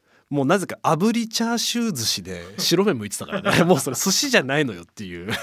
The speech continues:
<laughs> 炙りチャーシュー寿司みたいなの食って白目向いてましたから。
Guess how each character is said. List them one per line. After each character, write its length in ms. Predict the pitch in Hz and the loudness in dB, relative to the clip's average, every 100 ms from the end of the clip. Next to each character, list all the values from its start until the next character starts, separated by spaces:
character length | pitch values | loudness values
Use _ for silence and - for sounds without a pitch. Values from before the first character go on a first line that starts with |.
| 170 - 151 | 0 0 -2
<laughs> 460 | - - - - 190 | -4 -16 -12 -12 -4
炙 280 | 151 160 214 | -2 0 -2
り 160 | 208 | -2
チ 140 | 196 220 | -2 0
ャ 160 | 214 | 0
ー 40 | 214 | 0
シ 180 | - 226 | -2 -2
ュ 60 | |
ー 40 | 190 | 0
寿 100 | 147 | -2
司 160 | 147 | -2
み 60 | 127 | -2
た 80 | 113 | -4
い 40 | |
な 0 | |
の 60 | 104 | -6
食 120 | - | -12
っ 20 | |
て 320 | _ 104 92 | _ -12 -8
白 300 | - 165 196 | -4 0 2
目 80 | 233 | 2
向 120 | 131 | 0
い 40 | 92 | -4
て 80 | |
ま 60 | 95 | -6
し 40 | - | -6
た 60 | |
か 60 | |
ら。 100 | 80 | -8